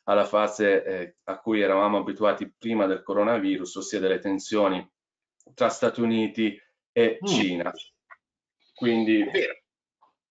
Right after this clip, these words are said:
Speaker 1: è vero, le-, leggevo questo, che appunto abbiamo nuovamente, eh, questo, eh, diciamo, duello tra superpotenze,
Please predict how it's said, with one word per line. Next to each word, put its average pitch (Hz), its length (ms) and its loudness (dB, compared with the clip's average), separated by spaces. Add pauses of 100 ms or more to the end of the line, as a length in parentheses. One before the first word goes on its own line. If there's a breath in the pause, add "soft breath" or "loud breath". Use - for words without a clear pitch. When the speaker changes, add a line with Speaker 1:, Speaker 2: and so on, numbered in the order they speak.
(160)
Speaker 1:
è 107 120 -2
vero, 117 420 4
le-, 117 300 2
leggevo 123 500 2
questo, 110 360 -2
che 98 120 -4
appunto 101 720 -2
abbiamo 104 460 0
nuovamente, 107 920 -2 (680)
eh, 98 320 4
questo, 113 680 0
eh, 90 720 -2
diciamo, 98 520 0
duello 101 520 2
tra 98 160 0
superpotenze, 104 1200 -2